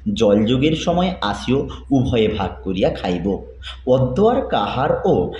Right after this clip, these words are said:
হাঁড়ি খাইও না, বরং ক্ষুধায় যদি নিতান্ত অধীরা হও, তবে পুনর্বার আসিয়া এক সরিষা ভোর আফিম দিব। কমলাকান্ত বিড়ালকে বলছে,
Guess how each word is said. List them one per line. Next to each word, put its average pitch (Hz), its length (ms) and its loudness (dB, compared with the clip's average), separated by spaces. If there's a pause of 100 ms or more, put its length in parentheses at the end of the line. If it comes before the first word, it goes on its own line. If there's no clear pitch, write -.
(140)
হাঁড়ি 120 680 0 (120)
খাইও 101 440 2
না, 92 220 -2 (260)
বরং 113 360 4
ক্ষুধায় 120 500 -2
যদি 143 460 0 (120)
নিতান্ত 120 560 0 (420)
অধীরা 185 500 0
হও, 87 360 -2 (220)
তবে 107 220 2 (120)
পুনর্বার 95 520 0
আসিয়া 107 680 -2 (240)
এক 127 180 0
সরিষা 104 680 0
ভোর 117 460 2 (260)
আফিম 107 500 0
দিব। 64 220 -6 (1300)
কমলাকান্ত 98 680 0
বিড়ালকে 87 500 -2
বলছে, 98 460 -2